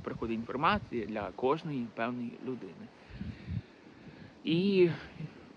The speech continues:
і таким чином зцілюється людина, якщо вона виконує ті чи інші плани, якщо вона цього хоче. Якщо вона цього хоче, вона нічого не буде.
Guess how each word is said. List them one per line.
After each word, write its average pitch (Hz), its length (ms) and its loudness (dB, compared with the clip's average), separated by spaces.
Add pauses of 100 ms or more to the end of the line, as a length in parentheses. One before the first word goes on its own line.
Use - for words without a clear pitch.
(1300)
і 175 380 0
таким 156 320 -2
чином 151 420 -2 (300)
зцілюється 139 840 -4 (500)
людина, 131 480 -2
якщо 147 260 -2
вона 139 400 0
виконує 127 480 2
ті 151 160 -4
чи - 220 -8
інші 139 240 -6
плани, 104 280 -2
якщо 123 220 -4
вона 135 180 0
цього 131 300 0
хоче. - 400 -10 (140)
Якщо 156 220 -2
вона 156 140 -2
цього 165 240 0
хоче, 196 260 2
вона 165 200 0
нічого 175 440 4
не 120 120 4
буде. 107 240 -4